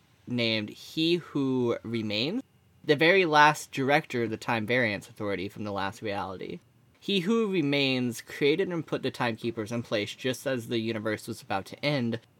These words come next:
in an attempt to course correct the time flow of the universe. But the Timekeepers have not necessarily been viewed as the good guys through their time in the comics. In fact, their first interaction with the main Marvel timeline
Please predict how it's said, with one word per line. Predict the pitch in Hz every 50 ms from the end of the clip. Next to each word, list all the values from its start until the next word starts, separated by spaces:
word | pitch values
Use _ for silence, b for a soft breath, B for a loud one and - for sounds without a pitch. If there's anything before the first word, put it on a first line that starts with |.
| _ _
in | - 151 160
an | 156
attempt | 151 147 151 - 185 170 175 - -
to | - - 160 143 143 139 135 131 120 - - - _
course | - - - 175 190 175 -
correct | - - 151 139 131 120 -
the | 127
time | - - 120 110 104
flow | 104 - 101 87
of | 76 -
the | 80 73
universe. | 78 - - - 50 - - - - b b b b b b b b -
But | 160
the | 165 156
Timekeepers | - 220 220 254 277 - 262 226 220 208 190 -
have | 180 151 156
not | 156 151 135 104
necessarily | 139 131 - - 131 117 110 - - 127 117 113 113 107 104 101
been | 101 104 101 101 101
viewed | 104 101 101 95
as | 95 -
the | - 104
good | - 208 202 156 -
guys | - 92 - - - -
through | - 110
their | 104 101 101
time | - - 110 104 101 98
in | 95
the | 101
comics. | - - 131 123 110 - - -
In | 123 113
fact, | - 120 110 101 -
their | - 107 101 101
first | - - 117 113 - - -
interaction | 98 104 117 165 196 190 - - - 131 131
with | 123 117
the | - 123
main | 113 113 110 107 104
Marvel | 113 123 120 107 107 104
timeline | - - 156 151 147 139 131 127 123 123